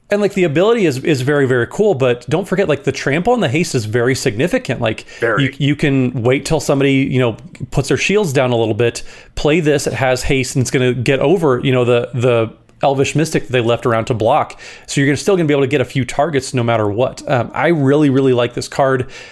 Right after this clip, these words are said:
Speaker 1: I think it's pretty potent, um, and I'm looking forward to casting against you over at twitch dot T V slash E D H Recast,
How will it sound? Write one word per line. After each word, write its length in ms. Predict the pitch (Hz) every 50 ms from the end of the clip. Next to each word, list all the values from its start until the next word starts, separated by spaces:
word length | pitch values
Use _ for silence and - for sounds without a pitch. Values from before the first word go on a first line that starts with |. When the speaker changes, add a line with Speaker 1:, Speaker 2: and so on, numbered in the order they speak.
| - -
Speaker 1:
I 120 | - 139 131
think 160 | 139 131 110
it's 100 | 113 -
pretty 220 | - - 127 113
potent, 520 | - - 147 151 143 139 135 131 - - - -
um, 300 | 135 120 117 107 104 110
and 80 | 110
I'm 100 | 110 120
looking 300 | 120 127 127 - 143 131 123
forward 380 | - 131 120 120 120 113 -
to 260 | - - 139 123 123 120
casting 400 | - - - 139 - - 160 147
against 300 | 147 214 214 - - 147
you 180 | 131 120 120
over 220 | 120 117 110 117 110
at 80 | -
twitch 220 | - 151 139 - -
dot 180 | 143 127 -
T 160 | - 143 123
V 100 | 117 123
slash 300 | - - 139 123 123 -
E 80 | 156 135
D 60 | 127
H 140 | 131 127 -
Recast, 540 | 160 190 156 143 - 123 113 117 - -